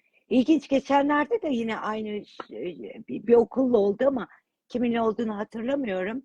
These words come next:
Ee, ben görünmüyordum, sadece sesimle. Yo, bir pro-, bir problem yokmuş. Bizi görebiliyorlar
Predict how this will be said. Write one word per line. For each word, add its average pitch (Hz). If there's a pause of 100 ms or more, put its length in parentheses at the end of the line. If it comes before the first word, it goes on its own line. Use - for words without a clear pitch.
(580)
Ee, 202
ben 226
görünmüyordum, 226
sadece 196
sesimle. 175 (440)
Yo, 202
bir 226
pro-, 196 (360)
bir 226
problem 220
yokmuş. 214 (340)
Bizi 311
görebiliyorlar 208